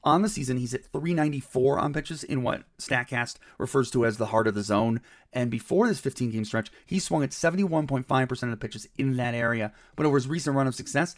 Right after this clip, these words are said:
he's upped that percentage to eighty-two percent. So not only is he swinging at more pitches in the zone, but he's swinging at the pitches he can do the most damage with, all while maintaining his contact rates. That is huge. Given his fly ball rates and his pull rates,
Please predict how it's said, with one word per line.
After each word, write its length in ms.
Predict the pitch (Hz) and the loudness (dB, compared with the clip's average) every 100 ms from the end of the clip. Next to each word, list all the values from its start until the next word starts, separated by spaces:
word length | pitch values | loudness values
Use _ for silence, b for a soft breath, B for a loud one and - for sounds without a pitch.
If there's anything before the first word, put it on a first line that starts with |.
| b | b
he's 220 | - 139 - | -8 -6 -4
upped 200 | 151 - | -2 0
that 140 | 151 | 0
percentage 460 | 127 117 117 110 b b | 0 0 0 -2 b b
to 120 | - - | -10 -4
eighty-two 480 | 135 151 127 - 147 | -2 -2 -4 -4 -4
percent. 360 | 131 - - b b | -2 -2 -4 b b
So 120 | - | 0
not 260 | 139 151 202 | 4 4 4
only 180 | 190 175 | 4 2
is 80 | 139 | 0
he 60 | |
swinging 420 | - - 196 185 | -4 0 2 4
at 80 | 139 | 4
more 160 | 135 127 | 2 2
pitches 240 | 123 120 - | 0 -6 0
in 160 | 233 247 | 4 6
the 80 | |
zone, 340 | 123 113 113 104 B - | 6 4 4 0 B 0
but 80 | 139 | 2
he's 160 | 139 | 2
swinging 340 | - 180 190 175 | 0 2 2 2
at 160 | 151 | -2
the 60 | 139 | -2
pitches 320 | 131 127 123 | -4 -4 -4
he 100 | 135 | -4
can 100 | 131 | -2
do 100 | 131 | 0
the 80 | 123 | 0
most 260 | 120 120 127 | 0 -4 -4
damage 340 | 123 123 123 | 0 0 0
with, 220 | 117 104 b b - | -4 -4 b b 8
all 260 | 143 147 | 10 10
while 160 | 147 143 | 10 6
maintaining 560 | 135 123 127 131 120 | 4 2 2 2 2
his 140 | 113 104 | 0 -4
contact 460 | 117 123 117 - | 0 0 -2 -8
rates. 220 | - - - b - | -10 -12 -16 b -4
That 240 | 139 143 | 0 2
is 120 | 127 | 0
huge. 720 | - - - 135 113 - - b b b 143 | -4 -10 -2 2 2 -2 -10 b b b 0
Given 260 | 160 190 | 4 4
his 120 | 165 | 2
fly 160 | - 143 | 2 2
ball 240 | 127 135 | 6 4
rates 240 | 147 165 - | 4 2 -2
and 80 | 120 | -6
his 140 | - | -6
pull 260 | - 165 160 | -2 0 2
rates, 240 | 160 | 2